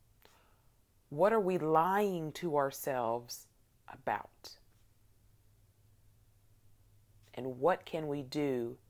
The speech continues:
to change that? If you're not happy about something, that unhappiness doesn't go away. So the first thing we have to do is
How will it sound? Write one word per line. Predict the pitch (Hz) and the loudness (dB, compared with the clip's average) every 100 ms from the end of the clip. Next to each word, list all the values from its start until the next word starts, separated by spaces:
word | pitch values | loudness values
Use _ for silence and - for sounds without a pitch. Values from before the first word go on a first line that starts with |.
| - - - | -20 -20 -20
to | - - | -20 -16
change | - 139 127 123 - | -12 -8 -10 -10 -12
that? | - - - - - - _ _ - _ _ _ - - _ _ - _ - - - _ - - - - | -10 -12 -16 -20 -20 -20 _ _ -20 _ _ _ -20 -20 _ _ -20 _ -20 -20 -20 _ -20 -20 -18 -14
If | 160 | -4
you're | 170 | -2
not | 165 185 196 - - - - | 2 4 6 4 -2 -20 -20
happy | - 233 214 208 156 | -2 4 4 4 2
about | 117 113 - | 4 4 2
something, | - 113 - - - - - _ _ _ - | -4 -6 -8 -10 -12 -18 -20 _ _ _ 4
that | 151 160 196 | 6 6 2
unhappiness | 196 - 214 220 214 175 156 - 139 | -2 -2 -2 -2 -2 -4 -6 -8 -2
doesn't | 165 160 156 - | 0 0 -2 -4
go | 151 | 0
away. | 143 127 143 143 - - _ _ _ - - - - | 0 0 0 0 -4 -12 _ _ _ -20 -20 -20 -16
So | - | -8
the | 156 | -8
first | - 214 226 - | 2 4 4 4
thing | 185 180 | 0 0
we | 170 | 0
have | 165 151 | 0 -2
to | 156 | -4
do | 147 143 139 139 | 0 4 6 4
is | 131 | 2